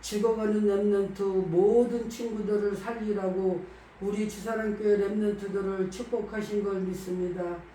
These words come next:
하나님 아버지, 부모님들 생각과 마음을 지켜주시고 부모님들이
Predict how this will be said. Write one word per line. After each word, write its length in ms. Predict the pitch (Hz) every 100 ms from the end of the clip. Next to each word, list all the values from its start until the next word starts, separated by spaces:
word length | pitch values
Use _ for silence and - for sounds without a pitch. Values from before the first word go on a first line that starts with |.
| - - - - -
하나님 460 | 220 214 220 214
아버지, 720 | 202 202 202 - 202 196 185 165 - - - - - - - -
부모님들 1000 | - 220 226 226 220 214 208 208 185 185 - -
생각과 540 | 247 233 220 214 214
마음을 480 | 190 196 208 208 202
지켜주시고 1040 | - 214 208 190 190 - 190 196 190 175 - - - -
부모님들이 1160 | 214 226 226 220 214 208 208 208 208 196 180